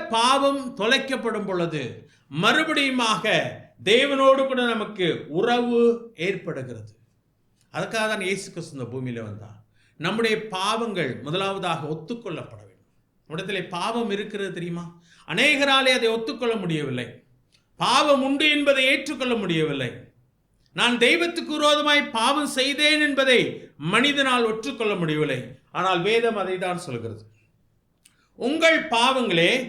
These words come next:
உங்களுக்கும் தேவனுக்கும் இடையிலே இடையூறாக அல்லது தடையாக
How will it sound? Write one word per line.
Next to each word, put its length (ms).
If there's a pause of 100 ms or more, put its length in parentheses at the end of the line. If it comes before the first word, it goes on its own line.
(300)
உங்களுக்கும் 720 (220)
தேவனுக்கும் 560
இடையிலே 380 (1600)
இடையூறாக 800 (320)
அல்லது 300
தடையாக 560